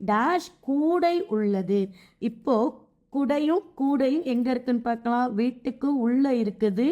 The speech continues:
குடை, வீட்டுக்கு வெளியே கூடை இருக்கு. இப்ப நம்ம எப்படி எழுத போறோம்? வீட்டில் டேஷ் குடை உள்ளது. வீட்டுக்கு உள்ளே. உ, இல், லே,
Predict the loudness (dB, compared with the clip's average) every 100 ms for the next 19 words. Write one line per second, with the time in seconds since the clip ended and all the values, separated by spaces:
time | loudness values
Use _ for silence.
0 | -2 -6 -2 0 0 -2 -12 _ -10 -6
1 | -6 -8 -12 -10 -8 -4 -4 -4 -8 -10
2 | -10 -8 -6 -6 -8 -10 -14 -12 -10 -8
3 | -6 -4 -6 -4 -6 -6 -8 -8 -8 -8
4 | -8 -6 -6 -8 -8 -8 -10 _ _ _
5 | _ _ _ _ _ -18 -10 -8 -8 -10
6 | -14 -20 _ _ _ _ -12 -8 -8 -8
7 | -6 -6 -6 -6 -8 -6 -8 -10 -12 -12
8 | -10 -10 -10 -8 -6 -4 -6 -6 -6 -8
9 | -14 _ _ -10 -8 -6 -8 -12 _ _
10 | _ _ _ _ -10 -8 -6 -8 -10 _
11 | _ _ _ _ _ -10 -6 -6 -6